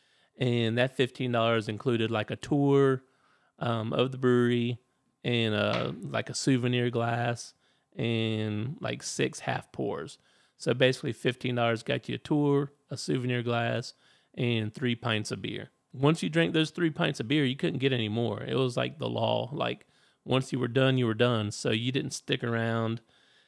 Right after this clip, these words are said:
And, um, so we ended up going to a lot of spots like that because once those three beers were done, like, "Shit, there's nothing else to do here except eat pretzels.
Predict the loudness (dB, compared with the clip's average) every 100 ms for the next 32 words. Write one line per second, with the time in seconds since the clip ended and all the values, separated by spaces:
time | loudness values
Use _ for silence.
0 | _ -2 2 2 0 -2 -4 -2 0 2
1 | 0 -2 -8 -10 -2 2 2 2 0 -2
2 | -14 -2 2 2 2 0 0 0 -2 -2
3 | -2 -2 -4 -6 -4 0 0 -2 -2 2
4 | 2 2 0 0 0 0 0 -2 0 0
5 | 0 -2 2 2 2 -2 -4 -6 -6 -6
6 | -12 _ _ _ _ -4 2 4 4 4
7 | 2 2 2 4 4 2 0 0 -2 0
8 | 0 0 0 -4